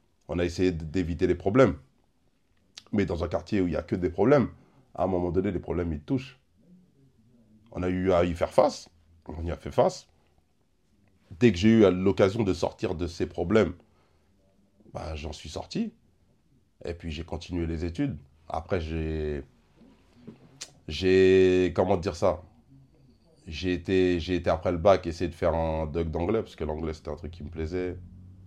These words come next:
Euh, j'ai fait un D U T en technique de commercialisation. Mais c'était toujours du,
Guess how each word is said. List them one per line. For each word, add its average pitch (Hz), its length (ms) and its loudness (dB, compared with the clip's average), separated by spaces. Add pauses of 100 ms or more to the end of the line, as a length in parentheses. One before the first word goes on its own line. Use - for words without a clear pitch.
(640)
Euh, 50 80 -8 (240)
j'ai 76 160 -12
fait 82 140 -8
un 80 80 -2
D 80 100 -4
U 82 140 -4
T 90 100 -4
en 76 80 -4
technique 80 300 -8
de 73 80 -10
commercialisation. 80 880 -8 (1400)
Mais 92 140 2
c'était 92 240 -2
toujours 117 380 2
du, 98 480 0